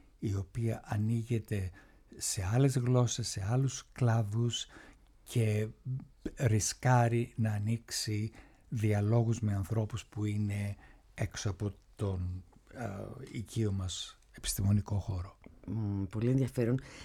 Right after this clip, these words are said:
Speaker 2: Και είναι σημαντικό να το πούμε αυτό, γιατί ακριβώς εσείς φεύγετε και περνάτε από την παραδοσιακή αντίληψη φιλολογίας που επικρατούσε και από ό,τι λέτε επικρατεί ακόμα εδώ,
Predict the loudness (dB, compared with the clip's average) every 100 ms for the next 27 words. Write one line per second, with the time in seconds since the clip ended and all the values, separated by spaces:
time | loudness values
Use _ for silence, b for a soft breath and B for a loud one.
0 | B 2 4 6 4 2 4 2 2 4
1 | 2 2 0 2 0 0 0 2 0 0
2 | -2 -2 2 2 4 2 0 0 2 6
3 | 10 10 8 4 0 B B B B 0
4 | 4 6 6 4 6 4 4 2 2 2
5 | 4 4 4 0 0 4 4 4 4 4
6 | 2 -2 -4 -2 -2 -4 -4 -4 -4 -4
7 | -4 -2 -2 -2 -2 0 0 0 0 0
8 | 2 2 2 4 6 6 6 6 6 6